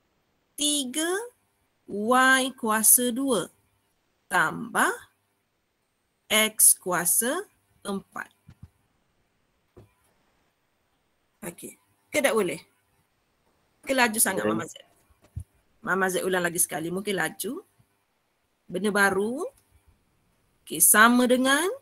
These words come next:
Speaker 1: pelajar salin X kuasa dua, pelajar membezakan, tambah pelajar salin,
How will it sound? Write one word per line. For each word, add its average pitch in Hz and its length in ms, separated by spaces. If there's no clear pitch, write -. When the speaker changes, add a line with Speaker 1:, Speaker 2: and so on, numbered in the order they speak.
Speaker 1:
pelajar 262 720
salin 202 720
X 277 320
kuasa 214 480
dua, 170 640
pelajar 190 800
membezakan, 185 1400
tambah 180 720
pelajar 180 960
salin, 247 880